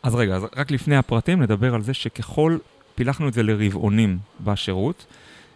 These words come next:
אה, רבעונים, אה, שנתיים, קלנדריים, ככל שאתה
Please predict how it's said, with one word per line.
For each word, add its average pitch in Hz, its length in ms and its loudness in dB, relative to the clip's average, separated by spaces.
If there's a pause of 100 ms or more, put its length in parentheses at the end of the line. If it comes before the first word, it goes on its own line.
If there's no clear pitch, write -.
(140)
אה, 104 340 2
רבעונים, 110 520 2
אה, 107 120 2
שנתיים, 104 520 0
קלנדריים, 98 600 -2
ככל 170 440 -2
שאתה 107 460 -2